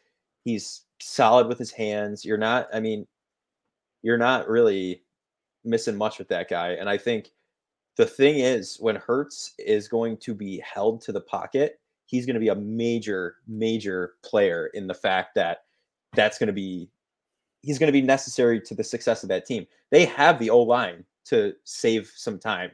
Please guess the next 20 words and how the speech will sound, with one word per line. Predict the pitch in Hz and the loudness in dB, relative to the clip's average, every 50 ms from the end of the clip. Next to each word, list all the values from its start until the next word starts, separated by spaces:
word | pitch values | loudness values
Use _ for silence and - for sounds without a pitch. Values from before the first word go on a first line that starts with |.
| _ _ | _ _
for | - 117 | -10 -8
Jalen | 101 - 104 98 92 87 | -6 -4 -6 -6 -6 -8
Hurts, | - - 92 - - - - | -8 -8 -8 -8 -10 -10 -8
right? | 87 90 104 110 - _ _ _ _ _ _ _ - | -4 -4 -4 -6 -8 _ _ _ _ _ _ _ -4
I | 104 110 | -2 -2
mean, | 113 110 107 104 - - | 0 -2 -4 -4 -6 -10
it's | 104 - - - | -10 -12 -12 -16
truly | - - 147 151 156 143 127 | -8 -2 0 2 2 2 2
gonna | 117 123 123 | 2 0 0
be | 113 120 120 117 110 101 98 - _ _ _ _ _ _ _ _ _ _ _ _ _ _ | 0 -2 -2 -4 -4 -6 -8 -12 _ _ _ _ _ _ _ _ _ _ _ _ _ _
who | - 131 | -2 -2
throws | 123 123 - 117 113 113 113 107 - | -2 0 2 4 4 4 4 2 -4
the | - | -4
ball | 98 113 107 107 104 | 0 0 2 2 2
the | 104 | 0
best, | 87 104 104 98 95 - - - - _ _ _ _ _ _ _ _ _ _ _ _ | -2 0 0 0 0 -2 -6 -12 -20 _ _ _ _ _ _ _ _ _ _ _ _
who | 123 117 113 110 98 - - | -6 -6 -6 -6 -8 -10 -12
can, | - 110 101 98 95 92 92 90 87 _ _ _ _ _ _ _ _ - | -10 -10 -10 -10 -10 -10 -12 -14 -16 _ _ _ _ _ _ _ _ -10
you | 123 98 | -8 -8
know, | 65 62 - | -8 -10 -14